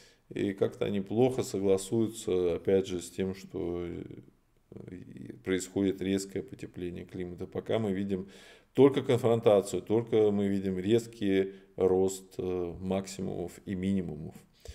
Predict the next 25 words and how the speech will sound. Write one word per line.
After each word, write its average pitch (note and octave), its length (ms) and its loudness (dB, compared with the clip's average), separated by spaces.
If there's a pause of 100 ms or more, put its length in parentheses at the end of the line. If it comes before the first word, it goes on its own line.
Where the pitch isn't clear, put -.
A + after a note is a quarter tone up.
(800)
Так, A2+ 300 10
ну E3 100 0
смотрим G3 420 2
Китай, D#3+ 480 8
как B2+ 300 2
они A#2 180 2
держатся G2 840 0
сейчас, G2+ 500 0
что - 220 -2
происходит G2 500 -2
сегодня. G#2+ 320 0
В - 60 -12
Пекине B2+ 420 -4
минус G#2 340 -4
семь, E3 360 0
но G#2 100 0
видно, A#2+ 260 -2
что G2+ 360 -2
чуть A2+ 340 -6
севернее, A#2 540 0
там F#2+ 240 0
совсем G2 360 -4
другие F2 440 -10
температуры, F#2 800 -2
да. G#2+ 240 0